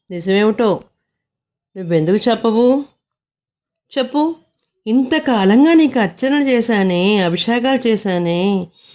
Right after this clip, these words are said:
అందుక నాకు ఈ ప్రతిఫలము? నన్ను కాపాడలేని వాడివి, నీకు ఇంకో ఆలయం కూడా ఎందుకు? నీవు నీ ఆలయం సముద్ర గర్భంలో కలిసిపోరాదు?" అని గట్టిగా అరిచాడు. పూజారి ఆ మాటలు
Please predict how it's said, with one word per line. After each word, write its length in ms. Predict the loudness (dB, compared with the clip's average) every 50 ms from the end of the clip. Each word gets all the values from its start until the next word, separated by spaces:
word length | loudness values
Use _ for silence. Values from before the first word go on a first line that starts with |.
| _ _ _ _ _ _
అందుక 600 | -2 0 2 2 2 2 0 0 -2 -2 -2 -4 -6 -10 _ _ _ _
నాకు 300 | -8 -6 -6 -6 -4 -6
ఈ 40 | -6
ప్రతిఫలము? 840 | -6 -4 -4 -4 -2 -2 -2 0 0 0 2 2 2 0 0 -2 -6 -12 _ _ _ _ -12
నన్ను 260 | -8 -6 -4 -4 -4 -4
కాపాడలేని 720 | -4 -4 -4 -4 -4 -4 -4 -2 -2 0 2 2 2 2
వాడివి, 600 | 2 2 0 0 0 0 0 0 0 0 -2 -4 -8 _ _ _ _ _ _ _ _ _ -4
నీకు 200 | -2 0 2 2
ఇంకో 260 | 2 2 2 0 0
ఆలయం 420 | -2 0 0 0 0 2 2 0
కూడా 220 | 0 0 0 2 2
ఎందుకు? 600 | 2 2 2 0 0 -2 0 0 0 0 -2 -6 -10 _ _ _ _ _ _ _ _ _ -8
నీవు 400 | -4 -2 0 0 2 0 0 -2 -4 _ _ -12
నీ 140 | -6 -4 -2
ఆలయం 460 | -2 -2 0 0 0 2 2 2 0
సముద్ర 400 | 0 0 0 0 0 0 2 2
గర్భంలో 360 | 2 2 0 0 0 0 -2 0
కలిసిపోరాదు?" 1120 | -2 -2 -2 -2 -4 -6 -4 -2 -2 0 0 0 2 2 2 2 2 2 2 2 0 -2 -4 -8 -14 _ _ -12
అని 160 | -12 -8 -6 -6
గట్టిగా 380 | -6 -6 -8 -8 -6 -4 -4
అరిచాడు. 380 | -4 -4 -6 -10 -12 -12 -12 -16 _ _ _ _ _ _ _ _ _ _ _ _ _ _ _ -8
పూజారి 480 | -4 -4 -2 0 0 0 2 2 2
ఆ 100 | 2 2
మాటలు 800 | 2 0 0 0 -2 -2 -2 -2 0 0 2 2 2 2 0 -2